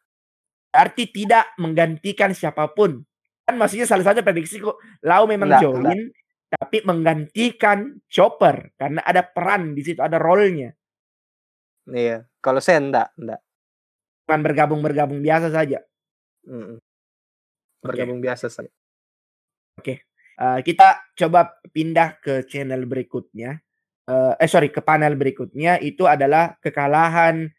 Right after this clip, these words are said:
Speaker 1: Sarung Pedang Merah, seluruh Sarung Pedang Merah terhadap Kaido. Kayaknya Ka-, Kaido mulai di sini lumayan serius ya.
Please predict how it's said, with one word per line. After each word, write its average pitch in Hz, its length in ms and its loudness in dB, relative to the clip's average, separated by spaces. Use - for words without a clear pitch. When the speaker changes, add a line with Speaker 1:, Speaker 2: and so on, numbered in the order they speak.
Speaker 1:
Sarung 165 480 0
Pedang 147 240 -2
Merah, 165 640 2
seluruh 254 320 -2
Sarung 175 320 -2
Pedang 156 240 -10
Merah 165 240 -2
terhadap 139 480 -8
Kaido. 147 320 -2
Kayaknya 185 240 0
Ka-, - 180 -8
Kaido 247 220 0
mulai 233 240 0
di 302 100 -10
sini 254 300 -10
lumayan 175 340 2
serius 185 540 0
ya. 160 160 -2